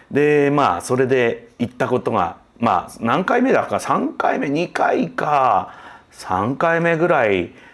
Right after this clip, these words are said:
だと思うんですけどね。あ、行ったことはありますな。あ、でもまあ、あ、やっぱり仕事で行くとね、見える景色もちょっと違ったりして、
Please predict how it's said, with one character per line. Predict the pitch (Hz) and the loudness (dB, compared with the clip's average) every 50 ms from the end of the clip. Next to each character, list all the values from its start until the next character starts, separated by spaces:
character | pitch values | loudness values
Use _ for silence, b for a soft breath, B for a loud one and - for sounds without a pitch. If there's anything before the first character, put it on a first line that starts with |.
| B B - | B B -2
だ | 123 131 143 | 0 0 0
と | 135 - 135 | 0 0 2
思 | 101 95 95 87 92 95 92 | 2 2 2 2 0 0 0
う | 90 | 0
ん | 85 | -4
で | 80 80 | -6 -8
す | - - | -10 -10
け | - 85 | -10 -10
ど | 87 87 | -10 -8
ね。 | 85 90 87 90 b b b b b b | -8 -10 -10 -12 b b b b b b
あ、 | - 95 | -6 -4
行 | 101 101 92 | -4 -4 -2
っ | |
た | - - 104 | -4 -2 0
こ | 104 104 | 0 0
と | - - | 0 -2
は | 85 78 76 - - - | -4 -4 -8 -12 -14 -8
あ | - 113 | -8 -6
り | 92 92 | -6 -6
ま | 87 87 | -6 -6
す | 85 - - 101 | -8 -6 -4 -4
な。 | 110 117 B B B B B B | -4 -6 B B B B B B
あ、 | - 113 110 101 95 98 | -2 -2 0 0 0 0
で | 117 170 | 2 2
も | 180 160 139 | 2 4 2
ま | 139 147 123 98 87 - - - - - _ | 2 2 2 0 -2 -4 -12 -20 -20 -20 _
あ、 | - - 123 127 135 135 131 131 131 131 127 131 135 | -6 -4 -2 0 2 2 2 0 0 2 2 2 2
あ、 | 135 | 2
や | 135 151 | 2 2
っ | 151 | 2
ぱ | 156 | 0
り | 139 - | -2 -2
仕 | - 151 | -2 0
事 | 160 185 - 185 175 | 0 0 0 0 0
で | 156 160 | 0 0
行 | 156 139 | 0 -2
く | - - | -2 -2
と | - 139 | -2 0
ね、 | 135 113 92 95 | 0 0 0 0
見 | 98 110 131 | 0 2 2
え | 151 151 | 2 2
る | 127 92 | 0 0
景 | - 101 | -2 -4
色 | 90 - - - 87 | -4 -4 -6 -6 -6
も | 87 85 | -6 -4
ち | 85 - | 0 0
ょ | 143 | 0
っ | 135 | 0
と | 139 - | -2 -8
違 | - - - 95 90 87 | -8 -6 -4 -4 -4 -4
っ | 82 | -6
た | - - 82 | -4 -4 -4
り | 80 82 | -4 -4
し | - - | -10 -10
て、 | - 98 - | -12 -12 -14